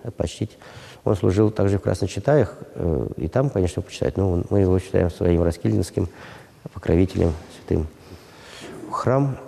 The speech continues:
э, старинный, сохранились старинные фрески. Э, люди здесь очень верующие, поэтому храм и не закрывался, поэтому храм и Бог сохранил, потому что люди просили, видимо,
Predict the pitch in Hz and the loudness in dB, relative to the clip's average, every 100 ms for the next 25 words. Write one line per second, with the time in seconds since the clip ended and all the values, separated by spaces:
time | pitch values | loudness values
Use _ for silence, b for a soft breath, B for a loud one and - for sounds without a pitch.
0 | - 147 98 90 92 B B B - - | -8 0 2 2 -2 B B B -12 -2
1 | 98 113 113 - - 113 123 87 - - | 2 4 4 0 2 4 4 2 -6 -14
2 | - - 90 85 92 113 - 98 - B | -8 0 2 2 2 2 2 -4 -4 B
3 | B B - - - - - - 98 113 | B B -10 -4 -2 -4 -8 -6 2 4
4 | 110 107 90 - - 101 110 - 85 104 | 6 4 4 -4 0 2 2 2 4 6
5 | 113 101 - 104 98 101 92 90 - 104 | 6 4 4 2 4 2 4 2 4 4
6 | 95 82 - B B - 92 90 87 87 | 4 2 -2 B B -2 2 4 4 4
7 | 110 - 101 90 92 92 92 - 104 87 | 4 4 0 4 2 4 2 4 4 4
8 | 82 B B - 98 90 - - 85 90 | 2 B B -2 0 2 0 2 4 6
9 | 110 95 85 - 87 104 101 92 B B | 4 2 -2 2 4 6 4 2 B B
10 | - 87 90 - 92 90 87 87 | -4 0 2 2 4 4 4 4